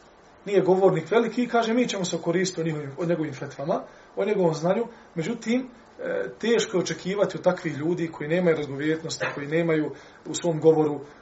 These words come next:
e, tog, tog načina prilaska ljudima, pogotovo onim koji nisu u vjeri,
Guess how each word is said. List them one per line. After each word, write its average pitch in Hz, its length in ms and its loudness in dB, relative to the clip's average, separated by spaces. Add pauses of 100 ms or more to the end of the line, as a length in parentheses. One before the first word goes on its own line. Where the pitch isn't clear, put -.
(120)
e, 90 240 -4 (120)
tog, 151 140 -2 (140)
tog 147 200 -8
načina 156 500 2 (220)
prilaska 165 420 2
ljudima, 156 500 -2 (220)
pogotovo 160 340 -2
onim 156 240 -2
koji 151 120 -8
nisu 175 340 0
u 170 40 0
vjeri, 175 240 4